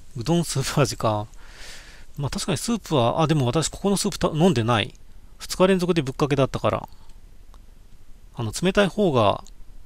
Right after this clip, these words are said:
あの、麺の歯ごたえ美味しいんですよね。会長と関係、そうなのか。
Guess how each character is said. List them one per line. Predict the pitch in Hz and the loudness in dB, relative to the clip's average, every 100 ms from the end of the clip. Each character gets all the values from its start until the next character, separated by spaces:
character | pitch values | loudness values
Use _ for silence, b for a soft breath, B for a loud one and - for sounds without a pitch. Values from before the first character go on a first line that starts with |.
| - - - | -14 -14 -10
あ | |
の、 | 113 110 | -8 0
麺 | 156 202 | 2 4
の | |
歯 | 143 | 4
ご | 143 | 2
た | 143 | 0
え | 113 | 2
美 | |
味 | 120 | 2
し | 143 | 0
い | |
ん | |
で | 98 | -2
す | - | -6
よ | - | -8
ね。 | 107 - 143 - - - - - - - - - - - - - - - - - - - - - - - - - - - - - - - - - - - - - - | -8 -10 -12 -14 -16 -16 -16 -18 -18 -18 -20 -16 -14 -14 -16 -16 -12 -12 -12 -12 -12 -10 -14 -16 -16 -16 -16 -16 -18 -18 -18 -20 -20 -18 -18 -18 -18 -18 -18 -18 -18
会 | - 135 | -10 -8
長 | - 139 | -6 -6
と | - | -4
関 | 127 | -6
係、 | 113 | -4
そ | 107 156 | -2 -2
う | |
な | 107 | -2
の | |
か。 | 104 | -6